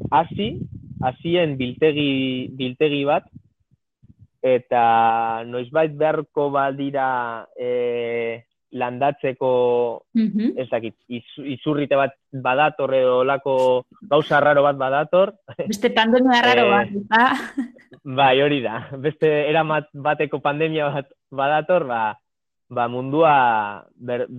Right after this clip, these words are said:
Speaker 1: berriro birplantatzeko.
Speaker 2: Mhm, berriz ere martxan jartzeko.
Speaker 1: Hori da,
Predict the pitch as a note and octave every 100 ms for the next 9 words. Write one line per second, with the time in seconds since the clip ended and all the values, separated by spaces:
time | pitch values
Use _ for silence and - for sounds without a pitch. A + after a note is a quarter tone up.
0 | B2 _ - C3 B2+ A#2 B2 C#3 C#3+ B2
1 | A2 G#2 G2+ G2+ - A#2 A2+ B2 A2 G2+
2 | F#2+ F#2+ E2 _ _ - A#3 A3 A3+ G3+
3 | G#3 G#3+ A3+ A3+ G#3 A3 G#3+ F#3+ F#3 F3+
4 | F#3 F3 - G3 G3 F#3+ F#3+ F3+ F3 _
5 | _ B2 - - A#2 B2 A#2+ G#2+ G2 -